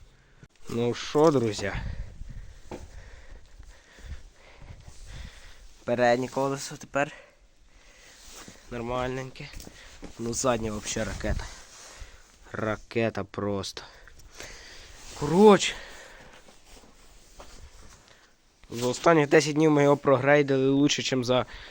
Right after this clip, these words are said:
п'ять років. Коротше, п'ять років ми нічого йому не робили. Вообще, тут тріщини, похер. Тепер ми його готуємо жорстко до сезону.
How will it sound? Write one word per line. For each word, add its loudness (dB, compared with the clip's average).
п'ять 4
років. 2
Коротше, 6
п'ять 2
років 4
ми 4
нічого 0
йому 4
не 2
робили. 0
Вообще, 2
тут -12
тріщини, 4
похер. 0
Тепер 6
ми 8
його 8
готуємо 4
жорстко 0
до -2
сезону. -2